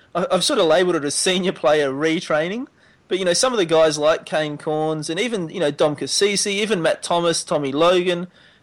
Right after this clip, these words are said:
um, some of these senior players, when they have come into the team and been given an opportunity, we've seen different stuff from them, I think, where they've been able to really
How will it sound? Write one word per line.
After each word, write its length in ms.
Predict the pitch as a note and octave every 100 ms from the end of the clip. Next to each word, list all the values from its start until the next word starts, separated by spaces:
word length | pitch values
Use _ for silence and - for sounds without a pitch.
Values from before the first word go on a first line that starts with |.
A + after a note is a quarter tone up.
| -
um, 220 | E3 E3
some 160 | - A#3
of 60 |
these 120 | G#3+
senior 380 | - F#3+ G3 F#3+
players, 340 | F#3 F3+ F3+ D#3+
when 120 | F3
they 100 | E3
have 320 | D#3+ G3+ G3
come 160 | F#3+ E3+
into 160 | D#3+
the 80 | D#3
team 280 | E3 D#3+ D#3+
and 120 | D3
been 160 | D3 C#3+
given 240 | F3 F3
an 100 | D#3
opportunity, 760 | D3 C#3+ - E3 F3+ D#3+ B2+ - - _ -
we've 120 | F3
seen 280 | - A#3 F#3+
different 400 | F3+ F#3 F3 C#3+
stuff 320 | - D3+ D#3
from 160 | F#3 E3+
them, 160 | D3+
I 80 | C3+
think, 200 | C3 C3+
where 120 | D3+
they've 180 | D#3 D#3
been 140 | E3 E3+
able 160 | G3
to 100 | F3
really 400 | D3 D#3+ D3+ C3+